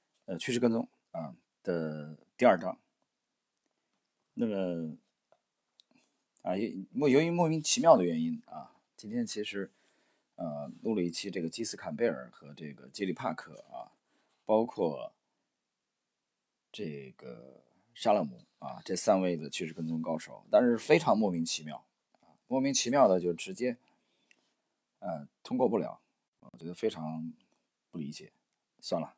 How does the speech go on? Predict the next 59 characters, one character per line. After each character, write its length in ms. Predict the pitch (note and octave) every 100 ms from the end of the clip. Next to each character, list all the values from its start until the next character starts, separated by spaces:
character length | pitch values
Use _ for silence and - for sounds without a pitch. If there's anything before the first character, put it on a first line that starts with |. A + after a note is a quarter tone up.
| _
那 120 | G2
我 40 |
们 100 | D#2+
只 80 | D#2
能 100 | D#2
从 140 | E2 E2
下 240 | G2+ D2+
一 40 |
位， 140 | C2+ - _ _ _ _ _
呃， 560 | F2+ E2 D2 C#2+ C2 B1
也 140 | G2
就 140 | F#2 A2+
是 160 | G2+
本 180 | E2+ F#2
书 160 | E2 A2+
的 80 | G#2
第 100 | -
八 160 | A2+
十 140 | G#2 B2
二 160 | G2+
页 180 | C2+ G#1+ _ _ _
啊， 180 | E2+ C2+
第 80 | -
二 160 | F#2+ D#2
章 260 | E2+ D#2+ D#2
的 300 | C#2+ B1+ -
理 140 | F2+ F2+
查 180 | G2
德· 220 | G#2+ F2 E2 -
丹 160 | - G#2
尼 100 | G2
斯 220 | G2 A2+
开 160 | - E2+
始 160 | -
了。 160 | - - _ _ _ _ _ _ _ _ _ _ _ _ _ _ _ _ _ _ _
理 80 | B2
查 140 | C3+
德· 80 | D3
丹 140 | D#3+ E3+
尼 80 | D#3+
斯 180 | -
呢， 140 | D#3+ G2+
现 120 | C3
在 120 | B2+
已 40 | F2
经 120 | E2+
不 100 | G2
做 160 | A#2+
交 220 | G2+ F#2 F2+
易 80 |
了。 140 | C#2 - _
不 80 | A#2
幸 180 | D3+ A2+
的 60 |
是， 260 | F2+ D2 B1+ _
他 140 | - B2+
的 60 |
离 160 | G#2 A#2+
开 280 | B2+ B2